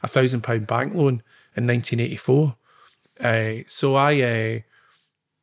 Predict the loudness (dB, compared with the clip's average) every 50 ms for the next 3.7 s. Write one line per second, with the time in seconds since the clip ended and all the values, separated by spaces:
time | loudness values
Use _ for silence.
0 | _ _ _ -14 -10 -4 0 2 2 2 2 2 2 2 0 0 0 0 0 0
1 | 0 0 0 2 0 -2 -4 -6 -4 -4 -2 -2 0 0 0 0 -2 -4 -8 -10
2 | -12 -14 -14 -14 -2 0 2 2 2 2 0 0 -2 -2 -2 -2 -2 -2 -2 -2
3 | -4 -4 -4 -4 -6 -10 -6 -2 0 2 2 2 2 0